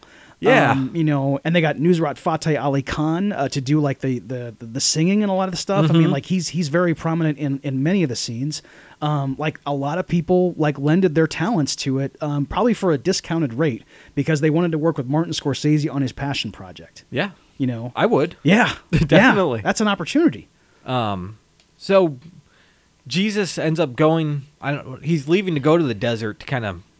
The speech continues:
Speaker 1: work on his issues, right? <laughs>
Speaker 2: Yes. Uh, he wants to go to that monastery to,
Speaker 1: Right.
Speaker 2: to, 'cause he feel, he feels like that's the best way. He, he's always, um,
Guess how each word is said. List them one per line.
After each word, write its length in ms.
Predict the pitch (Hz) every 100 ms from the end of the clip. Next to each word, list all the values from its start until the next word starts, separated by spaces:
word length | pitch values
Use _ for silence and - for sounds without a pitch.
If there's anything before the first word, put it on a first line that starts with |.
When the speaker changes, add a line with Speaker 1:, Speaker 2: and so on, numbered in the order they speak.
| _ _
Speaker 1:
work 240 | 131 139 135
on 140 | 127
his 120 | 113 117
issues, 540 | 180 - 123 101 -
right? 280 | 120 139 202 -
<laughs> 60 |
Speaker 2:
Yes. 540 | 156 - 131 294 - 240
Uh, 200 | 220 180
he 140 | 170 190
wants 220 | 196 202
to 60 | 175
go 100 | 185
to 60 |
that 160 | 160 131
monastery 640 | 165 196 175 - 139 131 135
to, 140 | 143
Speaker 1:
Right. 340 | 170 185 151
Speaker 2:
to, 240 | - 160 147
'cause 140 | 160
he 80 | 156
feel, 380 | - 180 180 180
he 200 | 147 147
feels 200 | 185 165
like 140 | 160
that's 200 | 175 170
the 100 | -
best 320 | 123 170 - 160
way. 320 | 156 143 135 - - -
He, 140 | 190
he's 260 | - 196 -
always, 480 | 202 254 247 175 -
um, 380 | 185 160 143